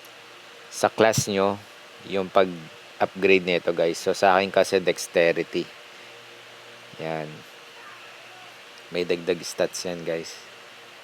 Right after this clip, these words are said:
And then, sa infuse, so, ito kasi, kailangan mo ng ganito, guys, para may dagdag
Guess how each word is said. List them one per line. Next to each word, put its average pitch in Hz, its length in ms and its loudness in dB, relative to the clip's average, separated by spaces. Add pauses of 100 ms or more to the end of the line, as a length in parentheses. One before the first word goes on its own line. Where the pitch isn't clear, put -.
(540)
And 98 160 -4
then, 98 160 4
sa - 240 2
infuse, 120 880 0 (560)
so, 104 240 4
ito 110 240 4
kasi, 117 640 6 (640)
kailangan 107 400 6
mo 104 80 2
ng 101 240 2
ganito, 87 320 2
guys, 80 400 -2
para 90 480 4 (2000)
may 98 240 4
dagdag 92 320 4